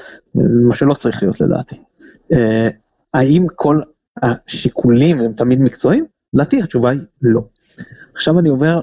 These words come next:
ל-, ל-, למה שדיברנו על, על, אה, וילצחוט, שהרבה שאלו, אז היה לנו חוסר הסכמה, אתה רוצה קודם כל ל-, ל-, ל-, אז אמרת חלק מהתהיות שלך, בוא תמשיך, אמ-, שדיברנו בעצם ב-,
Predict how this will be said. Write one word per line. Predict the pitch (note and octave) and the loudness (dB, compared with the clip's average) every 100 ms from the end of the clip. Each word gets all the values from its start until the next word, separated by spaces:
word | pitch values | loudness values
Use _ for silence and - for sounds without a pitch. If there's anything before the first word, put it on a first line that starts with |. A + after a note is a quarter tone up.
| - | -2
ל-, | C#3 A#2+ A2+ A2+ A#2+ | 0 2 2 2 2
ל-, | A#2+ A#2 A#2 A#2 A#2 A#2 - _ - | 2 2 2 2 2 2 0 _ 0
למה | A2+ B2+ | 2 2
שדיברנו | C#3+ B2+ B2 C3 C3 | 0 0 0 2 2
על, | B2 A#2+ | 0 0
על, | B2 A2+ | 2 2
אה, | A2+ A2+ | 2 2
וילצחוט, | C3 F3 - B3+ C4 | 0 0 -2 -4 -2
שהרבה | - C3 | -2 0
שאלו, | C#3+ - D#3 C4 - _ _ _ _ | 0 2 0 0 -8 _ _ _ _
אז | - A#2+ - | -2 -2 0
היה | D#3 | 0
לנו | G3 D#3+ | 0 0
חוסר | D#3 C#3+ A#2+ | -2 0 -2
הסכמה, | - - D#3+ A#3 - _ _ _ | -2 0 0 0 -6 _ _ _
אתה | A#2+ | -2
רוצה | A#2+ D3 | -2 -2
קודם | C#3 C#3+ C3+ | 0 0 0
כל | C3 B2 | 0 0
ל-, | A#2+ | 0
ל-, | A#2+ A#2+ | 0 0
ל-, | A#2+ A#2+ A#2 B2 | 0 0 0 0
אז | A#2+ - C#3+ | -4 -6 -2
אמרת | C3 D3 | 0 0
חלק | B2+ C#3 C#3 | -2 -2 -2
מהתהיות | A#2+ - B2 D#3+ | -2 0 0 0
שלך, | E3 E3+ G#3 G#3 - - | -2 -2 -4 -6 -16 -4
בוא | D3+ | -2
תמשיך, | F3+ F#3 B2+ | 0 0 -2
אמ-, | B2+ C3+ B2 B2+ | 0 0 0 0
שדיברנו | B2 B2 B2 D#3 F3 | -2 -2 0 2 0
בעצם | D#3 C3 - | 2 0 0
ב-, | B2 | 0